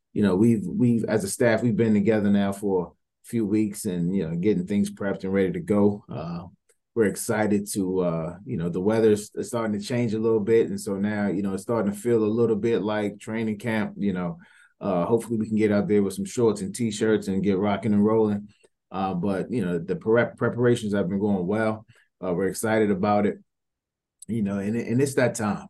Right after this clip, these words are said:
you know, e-, everybody has that same itch. We've been, we've looked at the playbooks, we, we've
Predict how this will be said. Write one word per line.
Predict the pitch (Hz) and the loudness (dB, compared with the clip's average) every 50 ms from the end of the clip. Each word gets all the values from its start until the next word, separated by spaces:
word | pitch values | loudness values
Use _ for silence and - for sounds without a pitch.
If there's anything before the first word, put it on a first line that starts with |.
| _ - | _ -8
you | - 101 | -4 -2
know, | 101 90 87 87 87 | -2 -2 -2 -6 -4
e-, | - | -2
everybody | 95 101 92 104 113 110 123 110 113 120 117 113 | -2 -2 0 0 2 4 4 4 4 6 6 6
has | 107 120 113 113 104 | 4 4 4 2 2
that | 104 113 104 101 | 0 -2 -2 -2
same | - - 120 113 113 113 104 101 | -4 -2 -2 0 0 0 0 0
itch. | - 107 110 107 - - - - _ _ _ _ _ _ _ | 2 2 2 0 0 -4 -12 -18 _ _ _ _ _ _ _
We've | - 117 117 101 87 85 | -2 0 0 0 0 0
been, | 85 113 117 113 107 104 101 95 | 0 0 2 2 2 2 2 2
we've | 101 104 98 82 | 0 -2 -2 0
looked | 98 123 113 104 117 | 0 0 0 2 2
at | 113 113 113 | 0 0 0
the | - 110 | -2 -4
playbooks, | - - 117 110 110 101 101 107 104 98 - - | -4 0 2 2 2 2 2 0 -2 -2 -4 -6
we, | 101 104 104 98 | -4 -2 -2 -2
we've | 90 95 101 98 87 | -2 -2 -2 -4 -4